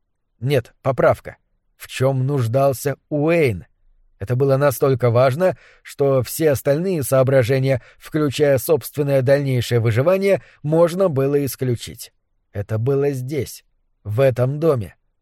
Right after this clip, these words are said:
в двухстах футах отсюда. Долтри догнал её, когда она переходила дорогу. «Так что же нам теперь делать?»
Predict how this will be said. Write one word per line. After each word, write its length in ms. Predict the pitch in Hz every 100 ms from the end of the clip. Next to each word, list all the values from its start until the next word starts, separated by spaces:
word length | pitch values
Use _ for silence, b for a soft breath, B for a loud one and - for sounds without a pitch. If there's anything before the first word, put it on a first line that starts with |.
| _ -
в 120 | 117
двухстах 680 | 131 131 - - 156 151 -
футах 420 | 120 123 135 120
отсюда. 500 | 160 - 180 104 - _ _ _ _ _ _
Долтри 480 | - 113 135 135 156
догнал 420 | 139 131 135 185
её, 320 | 180 175 175 139 b b
когда 320 | 147 143 160
она 240 | 175 202 185
переходила 600 | 170 165 160 147 160 156
дорогу. 480 | 151 135 120 95 - _ _ _ _ _ _ _ -
«Так 220 | 131 147
что 280 | - 185 190
же 140 | 180
нам 240 | 190 196 175
теперь 400 | 180 180 185 175
делать?» 480 | 170 147 123 -